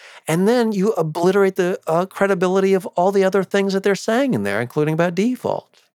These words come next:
You know, that's a, that's a mechanism of secrecy or, or misdirection, or I should say, um, not presenting all the facts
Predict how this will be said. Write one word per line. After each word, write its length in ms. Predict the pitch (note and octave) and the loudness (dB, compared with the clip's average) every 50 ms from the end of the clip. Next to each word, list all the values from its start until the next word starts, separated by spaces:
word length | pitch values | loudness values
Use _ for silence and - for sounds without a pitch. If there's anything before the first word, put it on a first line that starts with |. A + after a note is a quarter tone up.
| _ _ _ _ - | _ _ _ _ 0
You 60 | F#3+ | 0
know, 80 | E3+ E3 | 2 4
that's 280 | F3 F#3 G#3 - - | 2 2 0 0 -2
a, 160 | G3 F#3 F#3 | -4 -4 -2
that's 240 | F#3 E3+ F3 F3 - | 0 0 0 0 0
a 60 | F3+ | -2
mechanism 680 | D3+ D3+ D#3 D#3+ D#3+ - D#3 D3+ D3 C3+ D3 C#3+ C#3 C3 | -2 0 -2 -2 -2 -2 -2 -2 -2 0 -2 -2 -2 -2
of 240 | - C3+ B2+ B2 - | -2 -4 -4 -4 -4
secrecy 680 | - - A#3+ B3+ - F3+ C#3+ - - - C#3 C3+ C3+ C#3+ | -6 -6 -6 -2 -2 -2 -2 -2 -4 -4 -2 0 0 0
or, 300 | - D3 C3+ B2+ B2 - | 0 0 0 0 0 0
or 240 | - C3+ B2+ B2 C3+ | 0 0 0 -2 -2
misdirection, 680 | A3 F3+ D3+ E3+ F3+ - - D#3 D3 C#3+ - - D#3 | -4 -4 -4 -2 -4 -2 -2 -2 -2 -2 -2 -6 -6
or 220 | F3 D3+ C#3+ D3 | -4 -2 -2 -2
I 20 | D3+ | -2
should 220 | - - D3+ C3 | -4 -6 -10 -10
say, 400 | - - D3+ C#3 C3 C3 C3 C3 | -10 -8 -4 -4 -2 -2 -2 -4
um, 420 | - C3 B2+ B2 B2 A#2+ A#2+ A#2+ - _ | -4 -4 -4 -4 -4 -6 -8 -12 -12 _
not 300 | E3+ E3 F3 G3 A3 - | -4 -2 -2 -2 -2 -4
presenting 400 | - F3 D#3 D3 E3 E3 D#3+ D3 | -6 -6 -4 -2 -2 -2 0 0
all 180 | C#3+ C#3+ C#3+ C3 | 0 0 0 -2
the 100 | B2 A#2+ | -4 -6
facts 520 | - - F3 E3+ E3+ E3 - - - - | -6 -6 -4 -2 -2 -2 -4 -6 -10 -16